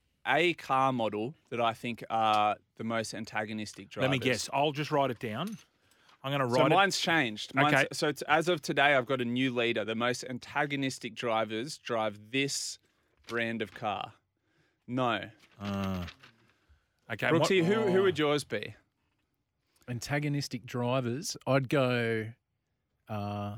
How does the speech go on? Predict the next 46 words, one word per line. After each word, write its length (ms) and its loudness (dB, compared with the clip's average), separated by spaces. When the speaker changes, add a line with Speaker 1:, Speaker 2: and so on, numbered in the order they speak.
Speaker 3:
Subaru. 600 0
Speaker 1:
Okay. 360 -4
So 160 -4
Speaker 2:
No, 40 2
it, 220 2
it 60 0
Speaker 1:
Subaru 480 4
drivers 360 2
piss 260 -4
you 100 2
off 160 0
a 40 -6
lot. 360 -4
Like, 140 2
Speaker 3:
I'm 80 4
Speaker 1:
they 80 6
Speaker 3:
just 140 4
Speaker 1:
cut 80 6
Speaker 3:
trying 160 8
Speaker 1:
you 60 4
Speaker 3:
to 80 4
Speaker 1:
off 140 8
Speaker 3:
think. 120 4
Speaker 1:
or 20 0
they 140 4
drive 400 2
really 260 4
slow 480 2
or 60 4
they 120 2
stay 280 -2
in 60 -2
the 80 -4
right-hand 440 6
Speaker 3:
Oh. 40 8
Speaker 1:
lane 200 6
when 120 -2
they're 100 0
not 160 2
overtaking. 640 -2
Just 240 -2
poor 340 2
etiquette 520 2
and 160 0
just 160 -2
poor 560 2